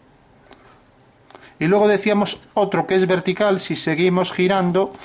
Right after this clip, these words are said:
todos estos son verticales, pero llega un momento en que tenemos un caso particular que es este. O sea, el caso en que es perpendicular a la línea de tierra. ¿Y te acuerdas cómo se llama este plano?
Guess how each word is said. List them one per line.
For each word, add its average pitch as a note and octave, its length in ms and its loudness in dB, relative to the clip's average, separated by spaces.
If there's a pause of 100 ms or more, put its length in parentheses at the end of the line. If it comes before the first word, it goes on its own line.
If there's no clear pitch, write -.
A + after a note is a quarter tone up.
(180)
todos D#3 300 -2
estos - 280 -2
son E3+ 160 0
verticales, F3+ 560 0
pero D#3+ 180 -2
llega F3 200 0
un F3 60 0
momento F3 380 0
en E3+ 80 -2
que E3 80 -6
tenemos E3 460 -2
un D#3+ 80 -2
caso E3+ 320 -4
particular D3 640 -2
que E3+ 80 -6
es - 140 -4
este. - 300 -4 (1080)
O B2+ 60 -10
sea, C#3 160 -2
el C3 100 0
caso E3 420 -2
en D#3 200 -2
que E3+ 280 -4 (380)
es E3 200 -2
perpendicular C#3+ 1040 -2 (220)
a B2 100 -2
la B2 120 0
línea C3 280 2
de B2+ 120 0
tierra. C3+ 400 -2 (320)
¿Y C3+ 120 -4
te C3+ 100 -4
acuerdas D3+ 320 -4
cómo D#3 180 -4
se D3 120 -4
llama G3 300 0 (1200)
este C3 220 -6
plano? F3 320 -4